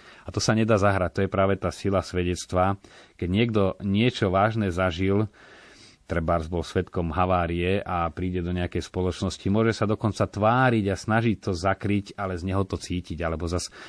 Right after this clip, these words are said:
keď zažil niečo radostné, aj príde do prostredia, kde je vážna atmosféra, tá radosť z neho vyžaruje, aj keď ju popiera. To je tá sila svedectva, že to sa nedá ani oklamať, ani zakryť. Takto si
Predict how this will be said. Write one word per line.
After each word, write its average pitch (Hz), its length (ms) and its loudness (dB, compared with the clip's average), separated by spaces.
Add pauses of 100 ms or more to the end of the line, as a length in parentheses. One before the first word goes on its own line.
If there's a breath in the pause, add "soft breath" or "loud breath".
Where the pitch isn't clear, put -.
(160 loud breath)
keď 87 80 -4
zažil 90 320 0
niečo 90 240 -2
radostné, 90 640 0 (320 loud breath)
aj 85 240 -4
príde 87 400 -2
do 82 160 0
prostredia, 87 560 -2
kde 85 240 0
je 90 80 2
vážna 87 320 0
atmosféra, 87 480 -2
tá 80 160 -6
radosť 82 320 -2
z 85 80 -4
neho 82 160 -4
vyžaruje, 85 400 0
aj 127 160 2
keď 113 240 2
ju 92 80 2
popiera. 87 560 0 (640 soft breath)
To 123 80 0
je 127 80 2
tá 123 80 0
sila 104 240 2
svedectva, 92 560 0
že 90 80 -4
to - 80 -6
sa - 160 -4
nedá 90 320 0
ani 95 240 2
oklamať, 87 640 -2
ani 90 320 -4
zakryť. 95 560 -2 (400 loud breath)
Takto - 320 0
si 107 320 0